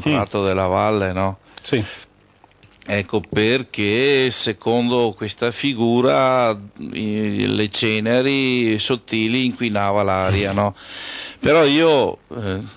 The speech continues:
Speaker 2: mi, mi ero fatto un pensiero che
Speaker 1: Mm.
Speaker 2: secondo me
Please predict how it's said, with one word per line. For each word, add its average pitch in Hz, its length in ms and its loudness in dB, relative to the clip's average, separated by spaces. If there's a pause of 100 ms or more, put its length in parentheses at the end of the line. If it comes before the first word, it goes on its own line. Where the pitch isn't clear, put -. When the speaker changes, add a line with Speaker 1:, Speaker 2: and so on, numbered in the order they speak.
(200)
Speaker 2:
mi, 110 300 -2
mi 117 160 2
ero 123 180 2
fatto 110 400 0
un 107 240 0
pensiero 104 720 0
che 113 280 -2
Speaker 1:
Mm. 127 80 0 (140)
Speaker 2:
secondo 113 480 -2
me 113 320 0